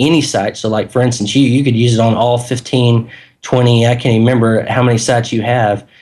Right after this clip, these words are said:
You can use it on as many sites as you want for a hundred and fifty dollars a year. Now, the membership price is basically for support and upgrades. We just had our big push for version three in June. So during your membership year, you get all of those updates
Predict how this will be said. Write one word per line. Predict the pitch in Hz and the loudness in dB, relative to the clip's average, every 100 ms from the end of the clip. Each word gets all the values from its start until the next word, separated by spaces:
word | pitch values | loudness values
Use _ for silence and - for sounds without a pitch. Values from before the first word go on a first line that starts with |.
| _ - | _ -4
You | 127 | 0
can | 143 | 2
use | 139 120 | 2 0
it | 110 | -2
on | 101 - | -4 -4
as | 101 123 | -2 0
many | 147 | 0
sites | 165 160 143 | 0 -2 -2
as | 147 | -2
you | 135 117 | 0 0
want | 113 110 | 2 0
for | - 101 | -2 -2
a | |
hundred | 95 127 135 | 0 2 2
and | 131 | 0
fifty | 127 - | -2 -2
dollars | 117 110 104 98 101 | 0 0 0 -2 -4
a | |
year. | 101 101 85 - _ _ _ _ - | -2 0 -2 -8 _ _ _ _ 0
Now, | 120 113 - | 2 0 -2
the | 120 120 117 110 - _ _ _ - | -2 0 2 0 -4 _ _ _ -2
membership | 127 151 143 139 113 | 0 2 0 0 -4
price | - 117 110 - | -2 0 -2 -4
is | 107 | -8
basically | 101 120 120 - 113 | -2 -2 -2 -2 -4
for | 113 | -4
support | 101 107 - 139 135 123 | -4 -4 0 0 0 0
and | 107 | -2
upgrades. | 101 110 - 87 - - | -2 -4 -4 -6 -6 -2
We | 120 | 0
just | 120 120 | 2 0
had | 123 113 107 | 0 0 0
our | 101 101 101 _ - | -2 -4 -6 _ -2
big | 139 139 120 | 0 0 -2
push | - 120 117 | 0 0 0
for | - 104 | -4 -2
version | 117 113 117 | 0 0 0
three | 113 113 110 | 0 0 2
in | 98 | 0
June. | 101 117 117 131 139 - - _ - | 0 0 2 0 -4 -12 -20 _ -10
So | - 127 113 | -2 0 2
during | 110 123 | 2 0
your | 135 | 2
membership | 143 151 151 131 117 | 2 2 0 -4 -4
year, | 110 | -2
you | 107 123 | 0 0
get | 127 - | 0 -2
all | - 120 143 | 0 0 0
of | 143 | 0
those | 143 135 | -2 -2
updates | 120 120 113 110 - | -4 -2 -2 -2 -6